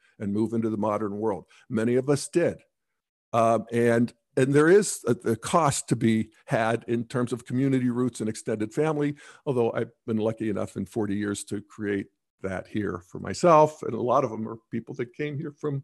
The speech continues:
home with me. Um, so at any rate, um, as, as he says, "These are not desired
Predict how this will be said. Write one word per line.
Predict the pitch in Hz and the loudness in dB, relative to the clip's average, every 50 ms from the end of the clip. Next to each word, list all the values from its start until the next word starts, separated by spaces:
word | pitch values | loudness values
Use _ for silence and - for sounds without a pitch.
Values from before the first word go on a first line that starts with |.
| _ | _
home | _ - 156 147 156 156 156 | _ 6 6 6 6 8 8
with | 175 180 - | 8 10 10
me. | 117 104 - - _ _ _ - - - - - - - _ | 8 6 6 2 _ _ _ -18 -16 -16 -18 -20 -20 -6 _
Um, | - 107 107 107 101 107 113 101 - _ _ _ _ _ _ _ _ _ _ - - - _ _ | 4 4 6 6 6 4 4 0 -2 _ _ _ _ _ _ _ _ _ _ -12 -12 -12 _ _
so | - - 190 180 - - | 10 12 12 12 12 12
at | 175 185 | 12 12
any | 233 214 160 123 | 12 12 12 12
rate, | 101 92 90 98 107 - _ | 12 12 10 10 6 4 _
um, | 113 113 113 110 107 113 110 107 107 - - _ _ _ _ - _ _ _ _ _ _ _ - _ _ _ _ - | 6 8 10 10 10 10 10 8 6 6 2 _ _ _ _ -20 _ _ _ _ _ _ _ -20 _ _ _ _ 0
as, | - - 151 139 | 8 10 10 12
as | 156 165 139 - | 12 12 12 12
he | - 190 | 10 10
says, | 185 - 170 - - - - | 12 12 12 12 12 10 6
"These | - 120 151 196 226 233 - | 6 8 10 12 12 10 10
are | - - 175 165 | 8 6 8 10
not | 160 151 165 170 185 175 - | 12 12 12 12 10 8 10
desired | - 160 131 110 113 143 135 151 170 170 190 190 190 190 190 180 | 10 8 10 12 10 10 10 12 12 12 12 12 12 12 12 8